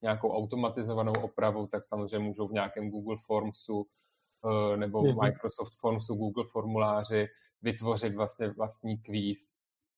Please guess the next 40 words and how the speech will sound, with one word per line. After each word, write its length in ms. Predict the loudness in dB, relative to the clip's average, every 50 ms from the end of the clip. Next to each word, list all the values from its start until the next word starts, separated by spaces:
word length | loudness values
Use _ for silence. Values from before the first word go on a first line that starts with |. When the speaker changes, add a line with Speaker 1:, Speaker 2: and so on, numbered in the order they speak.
| _ _ _ _ -8 -4
Speaker 1:
Eh, 240 | 0 2 4 4 4
tady 240 | 4 4 4 4 4
to 120 | 2 0
školní 400 | 0 0 4 4 4 4 4 2
kolo 180 | 4 6 6 6
Speaker 2:
Mhm. 80 | 6 6
Speaker 1:
není 240 | 4 2 2 2 2
nějak 260 | 4 4 2 2 0
stanovené, 680 | -4 -2 2 2 4 4 4 4 4 4 6 4 4 4 2
vlastně 280 | 0 0 0 0 2
nejsou 260 | 2 2 2 2 -2
tam 180 | -2 0 -2 0
žádné 380 | 2 4 4 4 4 4 2 2
limity 360 | 2 2 0 0 -2 -2 -2
pro 180 | 0 2 0
ty 140 | 0 0 -4
učitele. 440 | -4 -4 -6 -10 -6 -2 0 0 2
Není 260 | 2 2 2 2 2 4
dáno, 300 | 4 4 4 4 4 2
jestli 260 | 0 0 0 -4 -4
musí 280 | -4 -4 -4 -4 -4
být 160 | -2 -2 -4 -6 -6 -6
na 140 | -6 -4
sto 280 | -4 -6 -4 -2 -2 0
bodů, 520 | 2 2 0 2 2 2 2 2 2 0 -4 -16 -20 -20 -20 -20 _ 0
na 160 | 4 4 4
dvacet 460 | 4 4 4 2 2 2 0 0 0
bodů, 380 | 2 2 2 2 4 2 2 4
na 140 | 4 4
deset 360 | 4 4 0 0 0 -2 -2 -2
bodů, 440 | 0 0 0 2 2 2 2 2
jestli 260 | 2 0 0 -2 -4 -4
musí 280 | -4 -4 -4 -4 -2
být 160 | -2 -2 -2 -2 0
na 380 | 2 4 4 4 4 4 4 2
hodinu, 680 | 0 -2 -2 -2 0 2 2 2 2 2 0 0 0
na 140 | 2 2 2
dvě, 460 | 2 0 0 2 2 4 4 4 0 -2 -6 _ _ _
což 180 | -14 -14 -12 -8
samozřejmě 600 | -6 -4 -4 -2 -2 0 2 2 4 4 2